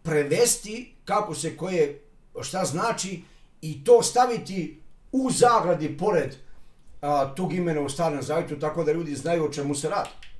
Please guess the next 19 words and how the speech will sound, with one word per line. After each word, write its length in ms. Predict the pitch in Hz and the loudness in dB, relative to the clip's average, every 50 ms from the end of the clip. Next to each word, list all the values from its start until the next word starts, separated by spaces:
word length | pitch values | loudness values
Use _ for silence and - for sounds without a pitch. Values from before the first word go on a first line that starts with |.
| - - - | -12 -10 -8
I 100 | 131 127 | -6 -2
naravno 360 | 131 147 180 185 175 165 156 | 0 2 4 4 4 4 2
i 60 | 156 | 0
u 40 | 156 | 0
Novom 260 | 180 208 214 196 180 | 0 0 0 0 0
Zavetu. 400 | 139 170 151 - - - - - - - - _ - _ - _ _ _ _ _ _ _ | 2 2 2 2 0 -4 -8 -14 -20 -20 -20 _ -20 _ -20 _ _ _ _ _ _ _
Pavle 340 | - 180 202 226 220 202 190 | 0 2 4 4 4 2 2
bi 120 | 175 175 165 | 0 0 0
bio 260 | 160 202 196 175 156 | -2 0 2 2 2
mali, 880 | 147 143 156 180 202 208 208 208 208 202 196 190 185 185 190 180 180 - - - - - _ - | 4 2 4 6 6 8 8 8 6 6 4 4 2 2 0 -2 -6 -10 -16 -20 -20 -20 _ -8
ne 100 | 139 156 | -4 -2
bi 100 | 165 160 | 0 0
bio 300 | 151 185 180 - - - | 0 0 0 0 0 0
Pavle, 400 | - 190 185 156 143 139 135 131 | 4 6 6 6 4 4 0 -4
nego 240 | 131 131 120 123 120 | -4 -4 -4 -4 -4
mali 760 | 117 120 131 160 175 180 170 165 156 151 156 160 170 160 - - _ _ - - - | -4 -2 0 2 4 4 4 4 4 2 0 0 -2 -6 -10 -16 _ _ -20 -12 -8
i 140 | 151 151 - | -8 -6 -4
tako 280 | 156 139 139 131 113 | -4 -4 -2 -4 -6
dalje. 200 | 104 104 85 - | -6 -8 -12 -14